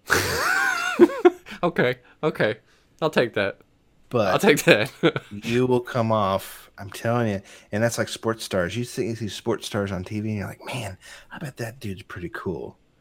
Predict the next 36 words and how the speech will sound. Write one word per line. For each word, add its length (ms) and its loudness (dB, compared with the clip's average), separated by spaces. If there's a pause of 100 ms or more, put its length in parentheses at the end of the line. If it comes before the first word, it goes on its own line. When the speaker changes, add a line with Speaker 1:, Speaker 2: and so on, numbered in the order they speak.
(420)
Speaker 2:
Like 220 -10
Bill 140 0
Cosby 420 -6
back 260 -2
in 60 -8
the 100 -2
day. 320 -2 (220)
Bill 120 -12
Cosby 340 -6
seems 240 -4
like 120 -2
a 60 -6
really 220 2
cool 280 -2
dude. 380 0 (400)
But 100 -12
if 140 -16
you 100 -12
know 260 2
the 120 -4
guy, 420 -8 (1700)
Speaker 1:
I'm 120 2
gonna 140 4
Speaker 2:
maybe 120 -4
Speaker 1:
cut 160 4
Speaker 2:
not. 80 -8
Speaker 1:
this 180 0
clip 320 -2
up 220 0
and 140 -2
make 280 -4
you 160 -4
love 500 -2
Bill 200 2
Cosby, 440 -4
buddy. 380 -6